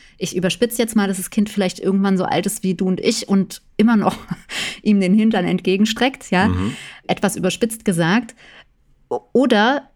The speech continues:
Speaker 1: man kann es so machen wie, äh, wie die Mama, die eben sagt, ich sehe das. Und dann kann sie immer noch überlegen,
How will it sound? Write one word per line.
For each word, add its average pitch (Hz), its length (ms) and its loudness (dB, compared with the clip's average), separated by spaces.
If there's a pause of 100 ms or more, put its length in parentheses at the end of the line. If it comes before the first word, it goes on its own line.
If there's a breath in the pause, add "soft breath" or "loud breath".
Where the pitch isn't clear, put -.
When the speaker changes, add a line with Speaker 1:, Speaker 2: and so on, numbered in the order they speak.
Speaker 1:
man 220 260 2
kann 208 160 2
es 214 120 0
so 208 80 2
machen 202 340 2
wie, 185 300 0
äh, - 260 -8
wie 175 140 -6
die 165 320 -6
Mama, 180 580 -2
die 220 260 0
eben 214 440 0 (280)
sagt, 202 680 -2
ich - 180 -8
sehe 170 280 -2
das. 339 440 -2 (720 loud breath)
Und 220 460 2
dann 214 120 4
kann 226 240 2
sie 208 120 2
immer 349 280 0
noch 226 220 2
überlegen, 175 880 -2